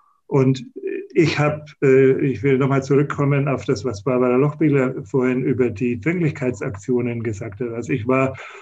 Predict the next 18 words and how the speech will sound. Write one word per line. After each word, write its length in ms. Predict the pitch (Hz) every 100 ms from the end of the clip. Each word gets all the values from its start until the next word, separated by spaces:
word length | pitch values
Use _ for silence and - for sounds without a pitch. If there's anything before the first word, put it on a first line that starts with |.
| -
vom 280 | - 147 143
ersten, 760 | 170 151 151 - 147 143 143 143
äh, 220 | 139 127
von 120 | 131
der 120 | 135
ersten 260 | 135 131 143
Sitzung 460 | 151 151 - 151 147
an 420 | 131 135 135 - _ _
im 200 | 147 143
Ausschuss 560 | 143 131 131 - 143 -
bis 200 | 135 -
zu 120 | 139
meiner 280 | 131 131 123
letzten 460 | 131 131 - 139
Sitzung, 720 | 131 131 - 139 135 131 143 147
äh, 320 | 127 123 110
der 140 | 127
Berichterstatter, 960 | 120 131 143 147 113 - 131 135 127